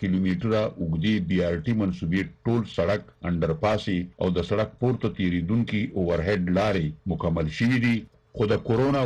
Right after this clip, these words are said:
وایرس د لاسه د منصوبې په مکمله توګه مکمل کېدو کې به یو میاشت وخت نور لګي. د خیبر پښتونخوا د اطلاعاتو وزیر شوکت یوسفزئی ډان اخبار سره خپله یو مرکه کې ویلي دي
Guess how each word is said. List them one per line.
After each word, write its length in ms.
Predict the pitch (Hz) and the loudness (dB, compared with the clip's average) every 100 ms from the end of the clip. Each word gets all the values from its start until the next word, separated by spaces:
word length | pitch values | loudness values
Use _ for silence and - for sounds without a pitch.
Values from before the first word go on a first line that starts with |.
| 107 | 2
وایرس 340 | 131 139 107 107 | 2 0 0 2
د 100 | 117 | 2
لاسه 260 | 127 127 107 | 2 0 0
د 100 | 98 | 2
منصوبې 440 | 95 90 95 95 120 - | 0 0 0 0 0 0
په 40 | 95 92 | 0 2
مکمله 460 | 90 87 107 127 107 | 0 0 2 2 0
توګه 200 | 113 110 101 90 | 0 0 2 0
مکمل 380 | 92 90 90 90 | 0 0 0 0
کېدو 280 | 87 82 120 131 | -2 0 0 2
کې 100 | 117 | 2
به 100 | 90 78 - _ _ 98 101 | 2 0 -8 _ _ -2 2
یو 120 | 139 143 123 | 2 2 2
میاشت 380 | 123 110 - 107 | 2 0 -2 0
وخت 380 | 107 - - - 107 | 0 -2 -8 -2 2
نور 200 | 113 95 85 | 2 2 0
لګي. 280 | 85 82 87 - - _ _ | 0 0 -2 -4 -16 _ _
د 80 | - 90 | -2 2
خیبر 300 | 110 113 139 - | 2 2 2 0
پښتونخوا 580 | 117 - 107 104 123 127 | -2 -2 -2 0 2 2
د 160 | 120 120 | 0 -2
اطلاعاتو 560 | 107 98 98 107 98 110 | -4 0 2 2 0 0
وزیر 260 | 95 90 110 104 | 0 0 0 0
شوکت 420 | 104 90 110 - | 0 0 -2 -2
یوسفزئی 560 | 95 90 95 80 95 101 90 | -2 -2 -2 -2 0 0 2
ډان 240 | 98 101 | 2 0
اخبار 320 | 87 85 95 101 | -2 0 0 0
سره 160 | 104 90 - | -2 -2 -2
خپله 260 | 101 98 | -2 0
یو 100 | 92 87 | 0 0
مرکه 280 | 85 85 95 90 | 0 -2 -2 -2
کې 120 | 92 | -2
ویلي 260 | 87 95 95 | 0 0 2
دي 80 | 90 | 2